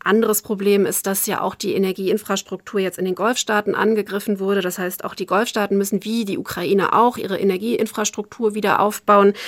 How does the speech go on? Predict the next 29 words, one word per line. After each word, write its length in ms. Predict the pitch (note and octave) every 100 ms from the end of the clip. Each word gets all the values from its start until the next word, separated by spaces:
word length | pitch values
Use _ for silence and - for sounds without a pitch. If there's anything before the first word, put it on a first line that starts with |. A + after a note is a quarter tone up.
| - - -
Das 120 | G3
heißt, 200 | G3+ G3
da 40 | G3
geht 180 | G3 F#3+
es 100 | -
um 100 | G3+
dieselben 720 | G3 F#3+ A3+ A#3 A3+ A3 G#3+
Teile, 800 | - - G#3 A#3 B3 A#3+ A#3 A#3+ -
dasselbe 340 | G3 A3 A3
Equipment, 520 | - - A3+ A3+ G#3+ G#3
was 140 | F#3+
die 140 | -
Ukraine 500 | - - - G#3 F#3
auch 220 | - C4+ -
braucht. 400 | - A3+ A#3 -
Auch 120 | G3
da 180 | G3+ G#3
gibt 200 | G#3 G#3+
es 140 | -
eine 100 | G#3+
Knappheit. 580 | G#3 G#3+ G3 - G3+ G3
Und 120 | G3
dann 140 | G3
ist 120 | A3 A#3
natürlich, 460 | G3+ A3+ G#3 G#3 - - - -
wenn 80 | -
man 160 | G3 G3
sich 240 | G3 G#3+
die 380 | G#3+ G3 F#3+ G#3